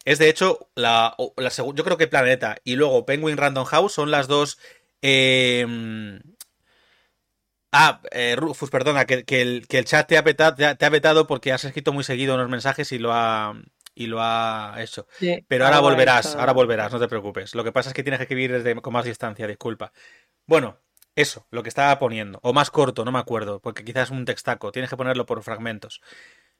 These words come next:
Speaker 1: Eh, ay, se me ha ido, perdón, perdón. Vale, Penguin Random House y, y, y Grupo Planeta son como bri-, son como, se supone, rivales, entre comillas, en el grupo editorial, porque son los, los dos sellos más importantes. Pero claro, la, una de las personas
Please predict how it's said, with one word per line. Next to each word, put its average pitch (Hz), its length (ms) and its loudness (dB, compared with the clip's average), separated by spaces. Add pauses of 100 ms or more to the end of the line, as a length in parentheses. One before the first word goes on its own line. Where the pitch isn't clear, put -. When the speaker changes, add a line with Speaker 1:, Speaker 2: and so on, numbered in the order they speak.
(280)
Speaker 1:
Eh, 135 260 0
ay, 131 160 -8
se 127 160 -10
me 117 80 -10
ha 123 100 -8
ido, 117 180 -12
perdón, 113 340 -12
perdón. 113 260 -16
Vale, 127 220 -2
Penguin 160 260 -2
Random 165 220 2
House 160 320 2
y, 113 100 -10
y, 123 60 -12 (140)
y 120 120 -10
Grupo 143 160 -6
Planeta 160 260 -2
son 151 140 -10
como 156 220 -6
bri-, 120 200 -4
son - 160 -12
como, 156 200 -4
se 104 60 -14
supone, 120 340 -4
rivales, 120 520 -6 (280)
entre 120 180 -8
comillas, 120 380 -4
en 135 60 -8
el 110 80 -10
grupo 117 200 -6
editorial, 113 460 -4
porque 107 180 -10
son 120 160 -10
los, 127 240 -4
los 127 140 -8
dos 139 100 -8
sellos 143 220 -8
más - 120 -8
importantes. 120 600 -8 (400)
Pero 127 260 -4
claro, 131 320 2 (480)
la, 139 380 2
una 220 220 2
de 214 40 6
las 196 120 4
personas 165 520 -2